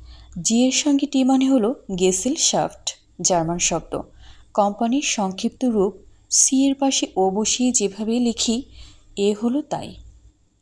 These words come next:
পি মানে হলো পেপার। বলতে বলতে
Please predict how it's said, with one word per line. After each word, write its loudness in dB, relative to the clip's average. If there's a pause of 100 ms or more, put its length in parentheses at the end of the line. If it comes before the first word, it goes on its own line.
(300)
পি 2
মানে 4
হলো 0
পেপার। -4 (800)
বলতে 0
বলতে -2